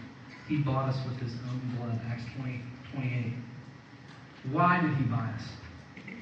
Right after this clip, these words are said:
Don't miss this. Love was the motive.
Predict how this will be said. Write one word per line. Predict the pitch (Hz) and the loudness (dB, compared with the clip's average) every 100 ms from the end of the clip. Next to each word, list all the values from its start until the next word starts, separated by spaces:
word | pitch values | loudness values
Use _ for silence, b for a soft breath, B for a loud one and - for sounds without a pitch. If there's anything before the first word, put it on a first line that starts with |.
| - - - - - | -12 -14 -16 -14 -2
Don't | 165 175 156 151 | 0 0 2 0
miss | - | 0
this. | 123 113 - - 131 147 | 0 2 2 2 6 8
Love | 170 139 113 110 - - 139 | 10 8 6 0 -4 -8 -2
was | 131 113 | 0 4
the | |
motive. | 113 117 127 113 | 4 4 2 2